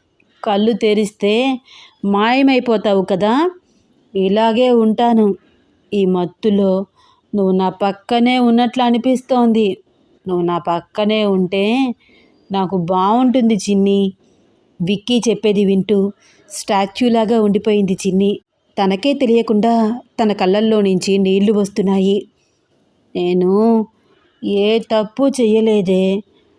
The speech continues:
తప్పుడు మనిషిని కాదు. ఎందుకే, ఎందుకు అసహ్యించుకుంటున్నావు నన్ను?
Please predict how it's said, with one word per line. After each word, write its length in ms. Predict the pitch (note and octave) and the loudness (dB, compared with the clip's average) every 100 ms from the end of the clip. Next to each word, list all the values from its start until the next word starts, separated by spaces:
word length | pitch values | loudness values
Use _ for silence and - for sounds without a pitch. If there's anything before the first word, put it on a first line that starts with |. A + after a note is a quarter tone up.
| _ _ - A#3 | _ _ -6 -2
తప్పుడు 360 | A3+ - D4 | -2 0 2
మనిషిని 540 | C#4 C4 B3 - A#3+ A#3+ | 2 2 0 0 -2 -2
కాదు. 840 | A#3+ G#3 A3 B3 A3+ A#3 G3+ F3+ - _ _ _ _ - | -2 -2 2 2 2 2 2 -2 -8 _ _ _ _ -10
ఎందుకే, 1000 | G#3+ G#3+ A3 A#3+ B3+ B3 A3+ G#3 A3 A3 - _ _ _ _ - | -4 -2 0 0 0 -2 -2 0 -2 -4 -8 _ _ _ _ -4
ఎందుకు 420 | B3+ C#4+ D#4+ E4 | 0 2 2 0
అసహ్యించుకుంటున్నావు 1120 | C4+ - B3 - A#3+ G#3+ A3+ A3+ A3 G#3+ G#3 | -2 -2 -4 0 -2 0 -2 0 0 0 0
నన్ను? 480 | G3+ G3 F#3+ F#3+ F#3+ | 0 0 0 0 -2